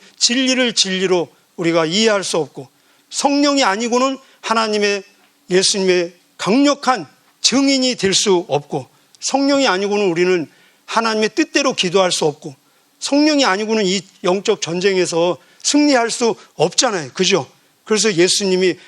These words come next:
성령으로 세상 끝날까지 우리와 함께 하시겠다고 약속하셨습니다. 오늘도 우리가 하나님의 열정으로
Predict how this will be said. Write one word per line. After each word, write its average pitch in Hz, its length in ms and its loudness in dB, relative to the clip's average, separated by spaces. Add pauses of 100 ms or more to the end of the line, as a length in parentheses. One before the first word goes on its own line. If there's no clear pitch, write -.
(140)
성령으로 285 960 0 (180)
세상 220 500 0
끝날까지 208 840 0 (260)
우리와 160 440 2
함께 220 560 -2
하시겠다고 170 920 -2 (300)
약속하셨습니다. 160 1300 -4 (460)
오늘도 170 340 2
우리가 170 340 2 (180)
하나님의 208 520 0
열정으로 208 680 0